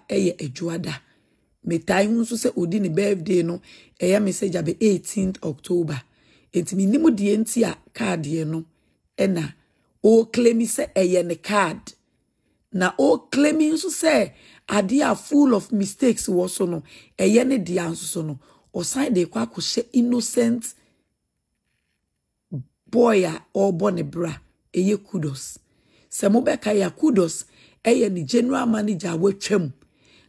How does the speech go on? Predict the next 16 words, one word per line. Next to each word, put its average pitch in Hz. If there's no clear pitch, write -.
Na 185
Kudos 226
ɛne 254
ne 269
yɛ 196
adwuma 254
bɔ 202
ne 202
mmara 208
ne 269
wonim 240
sɛ -
obi 202
yɛ 180
adwuma 175
a, 151